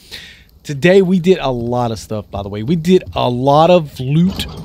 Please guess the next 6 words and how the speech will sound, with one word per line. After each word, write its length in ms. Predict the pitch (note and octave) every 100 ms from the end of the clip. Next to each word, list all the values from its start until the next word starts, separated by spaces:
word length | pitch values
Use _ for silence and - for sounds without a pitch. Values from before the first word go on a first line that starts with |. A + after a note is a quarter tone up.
| - - - - - - - - - - - -
running, 480 | D#3 F3+ F#3+ F#3+ F3+
gathering, 460 | E3+ F3 E3+ F3
whatever. 460 | D#3+ E3+ E3 E3 E3 -
Um, 580 | C#3+ C#3+ C#3+ C3+ - - B2 - - - - _ -
we 200 | C3+ C#3+
built, 360 | C#3+ F3+ F3